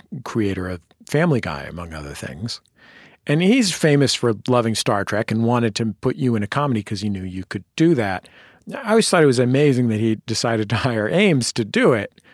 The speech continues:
'Cause Ames is such a person of such singular vision. And your character on Blunt Talk is a news anchor named Walter Blunt, a Briton,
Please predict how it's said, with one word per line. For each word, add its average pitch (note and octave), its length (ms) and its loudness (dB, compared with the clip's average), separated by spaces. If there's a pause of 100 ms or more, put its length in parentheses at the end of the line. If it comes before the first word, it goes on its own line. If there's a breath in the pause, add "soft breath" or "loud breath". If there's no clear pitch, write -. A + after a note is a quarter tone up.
(120 soft breath)
'Cause - 160 -16
Ames D#3+ 240 2
is B2+ 120 0
such - 340 0
a A#2 80 0 (160)
person B2+ 300 0
of G#2 80 -4
such - 240 -4
singular A2 460 -2
vision. G2 460 -4 (380 loud breath)
And C#3+ 220 0 (340)
your G#3 380 4
character D#3 480 2
on B2 120 0
Blunt A#2 260 -2
Talk A2 420 -4
is A#2+ 300 -2
a A#2 100 -4
news D3 320 6
anchor G2 480 -4
named A#2 240 -4
Walter A#2+ 300 0
Blunt, E2 360 -10 (440 soft breath)
a B2 120 -8
Briton, A2 580 0